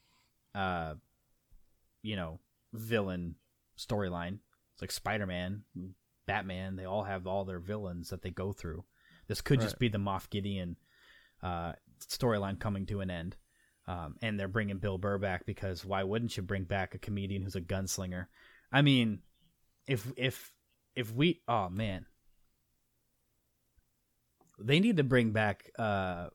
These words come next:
Speaker 1: Cobb Vanth. Like, they need to, they need to go back to Tatooine, grab him. If they're gonna,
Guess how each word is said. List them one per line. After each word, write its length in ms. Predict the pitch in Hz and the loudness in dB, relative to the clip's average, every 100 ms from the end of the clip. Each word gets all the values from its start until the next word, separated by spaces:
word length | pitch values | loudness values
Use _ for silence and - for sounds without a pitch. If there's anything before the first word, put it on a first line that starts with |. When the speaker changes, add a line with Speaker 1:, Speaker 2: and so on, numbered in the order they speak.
| _ - | _ -6
Speaker 1:
Cobb 320 | - 110 95 | 2 2 2
Vanth. 280 | 92 87 76 - _ _ _ _ - | -2 -4 -6 -14 _ _ _ _ 0
Like, 360 | 117 104 - _ | 2 2 -4 _
they 80 | 135 | 2
need 160 | 160 147 | 4 6
to, 80 | |
they 200 | 123 117 | 4 4
need 140 | 151 139 | 4 4
to 60 | |
go 180 | 117 127 | 6 4
back 440 | 139 127 120 - - | 4 4 2 0 -6
to 80 | 120 | -6
Tatooine, 760 | - 117 - 120 101 95 92 - _ _ _ _ - | -2 -2 0 -2 0 -2 -4 -10 _ _ _ _ -6
grab 320 | 98 113 123 | 2 6 6
him. 400 | 110 117 113 113 - | 4 0 0 -4 -4
If 120 | 113 | -2
they're 120 | - 160 | 2 4
gonna, 260 | 208 180 | 4 4